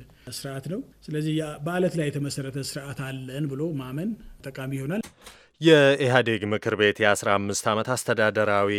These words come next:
Speaker 2: እ፣ ሁኔታዎችን የገ-፣ መገምገሙን የገለጹት ጠቅላይ ሚኒስትር፣ እ፣ በመንግስት በኩል የነበረውን የአስተዳደር ድክመት በመጥቀስ ተገቢው መፍትሄን ለመስጠት አስቸኳይ ጥሪ አቅርበዋል።
Speaker 1: አመራር ላይ የተቀመጠው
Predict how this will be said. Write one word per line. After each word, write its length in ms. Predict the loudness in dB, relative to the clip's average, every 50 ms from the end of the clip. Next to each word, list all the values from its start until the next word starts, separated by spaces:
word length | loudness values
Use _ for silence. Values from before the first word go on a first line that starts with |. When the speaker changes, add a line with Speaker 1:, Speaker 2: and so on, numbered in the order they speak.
| -2 -4
Speaker 2:
እ፣ 180 | -4 -4 -4 -4 -4
ሁኔታዎችን 800 | -4 -2 -2 0 0 0 0 0 -2 -2 -4 -4 -6 -4 -4 -4 -6 -8 _ _ _ -8
የገ-፣ 600 | -4 -2 -2 -2 -2 -4 -6 -8 -8 -4 -2 -2 -2 -2 -4 -10 -14 -14 -12 -4
መገምገሙን 600 | 0 0 0 2 0 -2 -2 -2 -2 -2 -2 -4 -4
የገለጹት 460 | -4 -4 -4 -4 -4 -6 -8 -8 -8
ጠቅላይ 320 | -8 -8 -6 -4 -4 -4 -4
ሚኒስትር፣ 400 | -4 -6 -8 -6 -2 0 0 0 -2 _ -20 -20 -20 -20 -20 -20 -20 -12
እ፣ 160 | -6 -4 -2 -2 -2 -4 2
በመንግስት 580 | 4 6 6 6 6 4 2 2 0 -2 0 0
በኩል 460 | 0 0 0 _ _ -2 -2 -2 0 -2 -6 -6 -6 -6
የነበረውን 680 | -4 -2 -2 -2 -2 -4 -4 -4 -4 -2 -2 -4 -4 -4
የአስተዳደር 680 | -4 -6 -6 -8 -8 -8 -6 -6 -6 -6 -6 -10 -12 -12 -14 -16 -6
ድክመት 420 | -4 -4 -4 -4 -6 -8 -8 -8 -10 -14 -20 -20 -20 -8 -2
በመጥቀስ 680 | -2 0 0 0 -2 -4 -6 -6 -6 -6 -6 -6 -8 -12 _ -20 -20 _ _ _ _ -6
ተገቢው 480 | -6 -2 0 0 0 0 -2 -4 -6 -8 -10 -8 -6
መፍትሄን 600 | -6 -6 -6 -8 -10 -10 -8 -6 -4 -4 -6 -6 -6
ለመስጠት 520 | -8 -8 -8 -6 -8 -10 -8 -10 -10 -10 -10 -14 _ _ _
አስቸኳይ 520 | -8 -8 -8 -10 -12 -14 -12 -12 -12 -12 -12
ጥሪ 160 | -12 -14 -12 -12
አቅርበዋል። 480 | -12 -12 -14 -14 -14 -14 -16 -18 -20 _ _ _ _ _ _ _ _ _ _ _ _ _ _ _ _ -6
Speaker 1:
አመራር 500 | -4 -2 0 0 0 0 0 -2 -2 -2
ላይ 160 | -2 -2 -2
የተቀመጠው 600 | -4 -4 -6 -8 -8 -6 -6 -6 -6 -8 -8 -10